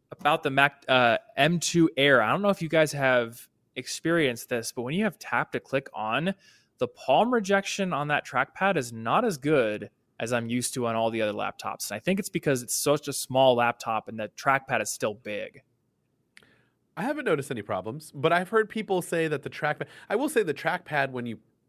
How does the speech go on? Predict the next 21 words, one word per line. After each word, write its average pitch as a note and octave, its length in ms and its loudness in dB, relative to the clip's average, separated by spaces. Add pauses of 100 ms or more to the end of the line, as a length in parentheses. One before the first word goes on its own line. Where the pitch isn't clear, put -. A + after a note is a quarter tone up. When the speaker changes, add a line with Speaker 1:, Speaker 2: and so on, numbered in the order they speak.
(100)
Speaker 2:
when A#2 180 -6
you, A2 280 -4
uh, F2+ 240 -6 (320)
like, G#2 160 -6 (320)
not C3+ 220 0
just A#2+ 260 -4
tap, A#2+ 160 0
but A2 80 -6
actually A2+ 260 -4
fully A#2 400 -6 (220)
click B2 260 -6
in, B2 280 -2 (480)
the C#3 320 -2
fake - 520 -4
kind C#3+ 220 -2
of C3 120 -2
vibration B2 580 -2
click E3 360 -2
is B2 300 -2 (140)
different C3 460 -4
than G2+ 420 -6